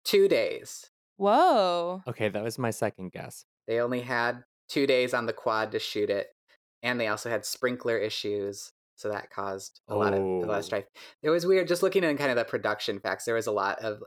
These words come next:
Speaker 1: even though they shot it over five weeks,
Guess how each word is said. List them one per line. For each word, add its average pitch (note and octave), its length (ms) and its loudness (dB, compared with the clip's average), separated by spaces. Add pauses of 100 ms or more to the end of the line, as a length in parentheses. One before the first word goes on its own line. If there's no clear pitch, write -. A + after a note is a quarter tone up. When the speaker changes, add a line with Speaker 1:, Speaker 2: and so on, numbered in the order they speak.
Speaker 1:
even D#3+ 200 2
though E3+ 80 2
they C#3+ 400 2
shot A#2+ 280 0
it A#2+ 100 0
over A2 200 0
five G#2 400 0
weeks, G#2 540 -4